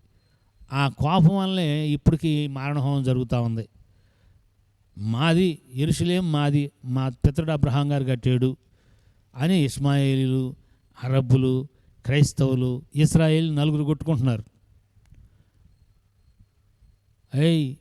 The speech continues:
అబ్రహాం మా నాన్న, ఏ కాదు మా నాన్న, ఏ కాదు మా నాన్న", ఇదే గొడవ.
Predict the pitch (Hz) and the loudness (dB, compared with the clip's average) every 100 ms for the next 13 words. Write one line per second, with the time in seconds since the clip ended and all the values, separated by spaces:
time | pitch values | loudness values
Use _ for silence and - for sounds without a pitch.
0 | - 127 147 147 165 156 147 143 147 139 | -10 -2 0 2 0 -2 -2 0 0 0
1 | 113 _ _ _ _ _ _ _ _ 151 | -4 _ _ _ _ _ _ _ _ 0
2 | 170 - 151 160 151 156 160 156 131 - | 0 0 0 2 2 2 2 2 -2 -8
3 | _ _ _ _ _ _ 139 180 175 139 | _ _ _ _ _ _ 2 2 2 0
4 | 165 170 160 160 156 151 131 - _ _ | 0 2 0 0 0 -2 -4 -10 _ _
5 | _ 127 185 180 165 160 139 | _ 2 4 4 2 2 0